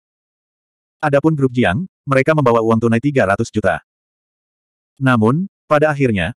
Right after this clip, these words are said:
orang-orang dari perusahaan Jiang diusir bahkan sebelum mereka dapat bertemu dengan manajemen senior kru produksi.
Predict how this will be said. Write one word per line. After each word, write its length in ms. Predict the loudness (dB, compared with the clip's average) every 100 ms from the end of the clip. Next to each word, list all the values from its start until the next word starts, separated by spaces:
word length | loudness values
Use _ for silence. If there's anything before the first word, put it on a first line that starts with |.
| _
orang-orang 400 | -2 0 2 2
dari 160 | 2 0
perusahaan 400 | 0 -2 0 0
Jiang 240 | 0 0
diusir 320 | 0 0 -2 0
bahkan 320 | 0 -2 -2
sebelum 240 | 0 0
mereka 320 | 0 0 0
dapat 240 | 0 -2 -2
bertemu 400 | -2 0 -2 0
dengan 160 | 0
manajemen 400 | 0 0 0 0
senior 400 | -2 -2 0 0
kru 160 | 0 -4
produksi. 560 | -2 -4 -4 -6 -10